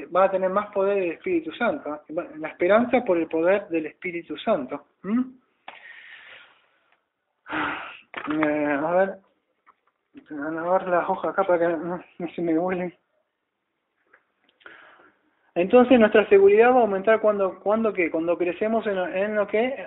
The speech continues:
en, en los elementos de gracia, ¿no? Eh, mismo Pedro,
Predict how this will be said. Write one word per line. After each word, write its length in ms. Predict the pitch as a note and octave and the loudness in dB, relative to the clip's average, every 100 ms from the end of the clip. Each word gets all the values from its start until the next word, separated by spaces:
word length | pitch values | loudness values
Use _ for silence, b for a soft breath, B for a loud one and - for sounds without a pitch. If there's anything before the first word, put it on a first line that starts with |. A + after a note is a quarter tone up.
| - | -6
en, 380 | E3 E3+ D#3 D3+ D3+ - - - - _ _ A#2 A2 | -4 -4 -8 -12 -14 -14 -14 -16 -20 _ _ -20 -12
en 80 | E3 | -10
los 140 | D#3+ | -6
elementos 540 | E3+ E3+ F#3 F#3 F#3 E3+ | -6 -4 -6 -4 -4 -4
de 220 | D#3 D#3 D#3+ | -8 -4 0
gracia, 440 | D#3+ C3+ - C#3+ | 0 -2 -4 -2
¿no? 320 | G3+ D4 - _ _ _ _ B B _ _ _ _ _ _ _ - _ _ _ - | 0 -2 -6 _ _ _ _ B B _ _ _ _ _ _ _ -20 _ _ _ -12
Eh, 260 | E3 E3 E3+ | -6 -4 -2
mismo 360 | A3+ A#3+ A3 | 0 0 0
Pedro, 520 | C#4 A#3+ F#3 F3+ G#3 | 6 6 6 4 0